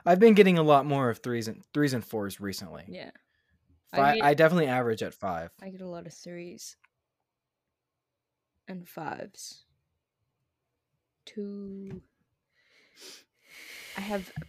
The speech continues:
Speaker 2: played fifteen
Speaker 1: I'm just really hope
Speaker 2: times.
Speaker 1: I just really hope the New York Times doesn't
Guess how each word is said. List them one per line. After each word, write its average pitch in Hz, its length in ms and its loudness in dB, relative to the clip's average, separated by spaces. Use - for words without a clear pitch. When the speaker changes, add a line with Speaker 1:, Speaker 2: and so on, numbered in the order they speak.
Speaker 2:
played 190 260 -6
fifteen - 440 -6
Speaker 1:
I'm 185 80 6
just 196 140 0
really 196 180 8
hope 180 200 6
Speaker 2:
times. - 180 -14
Speaker 1:
I 143 60 -2
just 160 160 -6
really 185 160 4
hope 160 200 2
the 139 80 2
New 135 100 -2
York 131 200 -2
Times 120 320 -6
doesn't 117 300 -8